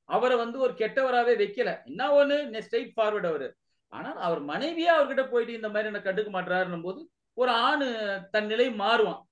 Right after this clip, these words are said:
அது யாரா இருந்தாலும் அது செய்யக்கூடியதுன்ற மாதிரி தான் அந்த character எடுத்துன்னு போயிருக்காரு.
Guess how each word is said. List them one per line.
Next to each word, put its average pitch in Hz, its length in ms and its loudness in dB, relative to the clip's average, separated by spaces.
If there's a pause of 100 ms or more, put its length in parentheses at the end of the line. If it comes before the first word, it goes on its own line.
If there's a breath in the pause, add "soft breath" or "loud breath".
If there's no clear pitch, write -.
அது 190 340 -4
யாரா 233 280 2
இருந்தாலும் 247 400 -4 (280)
அது 196 220 2 (460)
செய்யக்கூடியதுன்ற 202 760 0
மாதிரி 214 180 0
தான் 208 120 -2
அந்த 214 80 -2
character 208 360 0
எடுத்துன்னு 196 260 -10
போயிருக்காரு. 165 380 -4